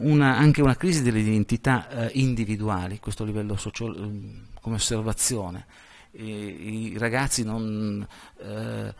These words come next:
non riescono a, eh, vedersi se stessi né come in, in, inquadrarsi in qualche maniera e hanno bisogno di un modello di riferimento che è dato dalle, eh,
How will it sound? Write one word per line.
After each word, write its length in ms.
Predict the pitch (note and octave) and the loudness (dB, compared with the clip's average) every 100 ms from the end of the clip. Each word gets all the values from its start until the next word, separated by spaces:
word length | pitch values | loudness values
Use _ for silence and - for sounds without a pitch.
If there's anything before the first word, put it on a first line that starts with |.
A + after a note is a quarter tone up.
| - | -18
non 500 | - A#2+ D3 C#3+ C3+ | -6 -2 0 0 0
riescono 560 | B2 D#3+ - B2+ A2+ - _ - | 2 2 0 -2 -4 -8 _ -2
a, 200 | C#3 D#3 - - | 0 0 -6 -8
eh, 260 | A2+ A2 | -4 -2
vedersi 440 | A2 A#2+ E3+ D#3 C3 | -4 -4 -2 -2 -2
se 140 | B2 | -2
stessi 460 | - - B2 - A2 | -4 -4 -2 -2 -4
né 260 | A#2 A2+ | -8 -10
come 400 | - C3+ C3 B2+ | -12 -10 -8 -8
in, 400 | A2 B2+ B2+ B2 A2+ | -8 -8 -6 -8 -8
in, 160 | C3 A#2 | -8 -6
inquadrarsi 600 | C3+ D#3+ D3 F3+ D#3+ C3+ | -4 -2 0 2 0 -2
in 80 | |
qualche 280 | A#2+ B2 C3+ | -4 -4 -4
maniera 440 | C3+ C#3+ D3+ F3+ D3 | -4 -2 0 2 2
e 120 | C#3 | 0
hanno 200 | D#3+ D#3+ | -2 -4
bisogno 580 | D3+ C#3+ C#3 C#3+ D#3+ - - - | -4 -2 -2 -4 -6 -10 -12 -4
di 80 | |
un 80 | C3+ | -2
modello 380 | C3 C3 D3+ C#3 | -2 -2 -2 -2
di 180 | C3 B2+ | -4 -6
riferimento 720 | B2+ - C3+ C3+ D3 D#3 C#3 | -8 -8 -8 -6 -8 -10 -10
che 120 | C3 | -8
è 40 | A#2+ | -6
dato 460 | C3+ C3+ - A2+ | -6 -6 -8 -8
dalle, 560 | A2 A2+ A2+ G#2+ G#2 F#2+ - - C3 - | -4 -4 -2 -2 -2 -4 -12 -18 -18 -10
eh, 720 | A2+ A2+ A2+ A2+ A2 A2 | -4 -2 0 2 0 0